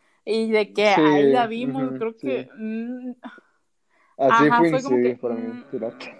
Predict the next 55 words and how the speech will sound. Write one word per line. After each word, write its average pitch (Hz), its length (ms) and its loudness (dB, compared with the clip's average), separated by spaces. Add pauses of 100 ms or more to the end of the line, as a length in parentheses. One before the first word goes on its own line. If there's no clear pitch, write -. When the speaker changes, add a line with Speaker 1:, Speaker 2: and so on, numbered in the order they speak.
Speaker 1:
así 226 260 0
de 254 240 4
que 214 200 2
la 208 140 4
vimos 247 220 -4
en 277 80 -2
la 190 140 -4
casa, 233 500 -4
la 214 160 0
verdad 202 180 -2
ni 247 100 -12
siquiera 208 280 -14
sé 214 60 -12
por 214 180 -20
qué 208 80 -12
madre 214 260 -8
la 202 180 -6
vimos, 233 480 -10 (920)
y 233 160 0
ya 226 120 0
fue 226 120 -6
como 233 160 -8
que, 185 80 -10
uh, 143 400 -4
ok, 135 160 -6
Speaker 2:
Ujú. - 160 -4
Speaker 1:
estuvo 233 380 2
bueno, 233 260 0
güey, 196 160 -6
ese 131 140 -4
te-, 233 120 -8
Speaker 2:
Totalmente. 240 280 -2
Speaker 1:
eso 247 140 -2
era 285 140 0
cuando 311 200 -8
tenía 214 200 -6
como 226 220 -10 (640)
nueve, 208 600 -2
diez 214 320 -2
años, 196 360 -10
güey. 165 240 -16 (1300)
Speaker 2:
A 220 80 4
la 175 140 6
madre, 156 400 4
¿no? 143 140 -2 (100)
¿Qué - 100 -2
Speaker 1:
Güey, 262 180 4
Speaker 2:
pedo? 147 260 -2
¿Qué 143 100 -8
te 135 120 -10
pasa? - 120 -6
Speaker 1:
güey, 277 220 2
Speaker 2:
No, 123 180 -12
no, 123 80 -10
no, 120 100 -10